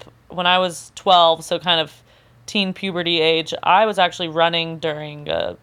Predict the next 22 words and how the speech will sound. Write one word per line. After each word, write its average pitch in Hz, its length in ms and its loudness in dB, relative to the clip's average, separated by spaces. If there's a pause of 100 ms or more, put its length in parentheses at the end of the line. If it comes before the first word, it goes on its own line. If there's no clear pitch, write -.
(300)
soccer 226 380 2
workout, 156 520 2
and 147 340 -12
part 196 220 0
of 180 100 -6
my 160 300 0
pelvis, 156 640 -2
like, 160 120 -8
a 175 60 -18 (140)
tiny 285 520 -4
little 220 180 2
piece, 185 320 -8
chipped - 320 -4
off, 170 440 2 (460)
and 165 360 -2
I 185 200 2
ended 190 200 0
up 160 260 4
in - 140 -8
a 165 60 -6
wheelchair, 156 640 -2
not 165 300 0